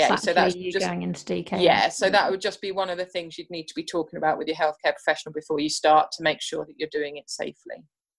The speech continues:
Speaker 2: Um, the other issue that I would, well, it might not be an issue, but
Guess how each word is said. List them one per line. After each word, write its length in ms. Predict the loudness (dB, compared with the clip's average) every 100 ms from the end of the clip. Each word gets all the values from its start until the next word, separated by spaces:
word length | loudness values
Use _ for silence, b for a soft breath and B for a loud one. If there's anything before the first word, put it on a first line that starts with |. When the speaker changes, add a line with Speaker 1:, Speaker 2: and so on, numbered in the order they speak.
| _ B B B B B B B _ 4
Speaker 2:
Um, 400 | 8 8 6 2 -2
the 560 | 6 8 8 6 -2 _ _ _ _ _ 4
other 520 | 8 8 8 8 6 2
issue 400 | 0 4 8 8
that 220 | 8 4 6
I 340 | 6 8 8
would, 240 | 8 6 4
well, 120 | 2
it 60 | 0
might 180 | 2 2
not 160 | 2
be 100 | 4
an 80 | 6
issue, 340 | 4 4 2 4
but 220 | 6 4